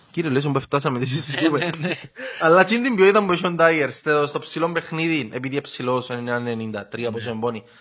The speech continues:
Speaker 1: Και εκείνη την παλιά να τη βγάλω από την άμυνα και να παίξω είτε τα φτερά, είτε μέσα στο κέντρο, δεν την έχει κανένας που τους αμυντικούς μας. Και από τη στιγμή που δεν την έχει κανένας που τους αμυντικούς μας, αναγκαστικά έπαιζε, έπαιζε ο Ρομέρο στην τη θέση,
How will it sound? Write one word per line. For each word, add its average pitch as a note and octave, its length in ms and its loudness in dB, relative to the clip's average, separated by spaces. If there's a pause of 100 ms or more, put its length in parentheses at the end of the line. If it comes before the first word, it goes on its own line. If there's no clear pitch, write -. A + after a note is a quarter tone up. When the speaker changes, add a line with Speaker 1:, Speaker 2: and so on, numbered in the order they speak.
(240)
Speaker 1:
Και D#3+ 120 -2
εκείνη G3 400 -4
την F#3+ 220 -6
παλιά C#3+ 400 2
να D3+ 140 0
τη B2+ 60 -6 (120)
βγάλω D#3+ 180 2
από D#3+ 120 -2
την C#3 160 -2
άμυνα C#3 300 0
και B2+ 80 -4
να B2 120 -2
παίξω C#3+ 320 -4
είτε D3 140 -2
τα D3+ 100 0
φτερά, B2+ 440 0
είτε E3+ 300 -4
μέσα D3+ 200 -4
στο C3 140 -4
κέντρο, C#3+ 320 0
δεν C3 180 -6
την C3 120 -6
έχει C3 140 -8
κανένας A#2+ 380 -2
που - 60 -18
τους A#2 120 -10
αμυντικούς G#2+ 440 -6
μας. - 240 -20 (380)
Και - 80 -4
από C3 100 0
τη B2 60 -6
στιγμή C#3 180 -6
που C#3+ 60 -2
δεν C#3+ 80 -4
την D3 100 -4
έχει C#3+ 140 -8
κανένας C3 240 -2
που - 60 -20
τους C3+ 100 -10
αμυντικούς B2 400 -6
μας, C#3+ 160 -4
αναγκαστικά C3 500 0
έπαιζε, C3 480 0
έπαιζε C3 260 0
ο C#3 100 4
Ρομέρο B2 420 2
στην A2 160 -6
τη G#2 160 -8
θέση, F#3 340 -2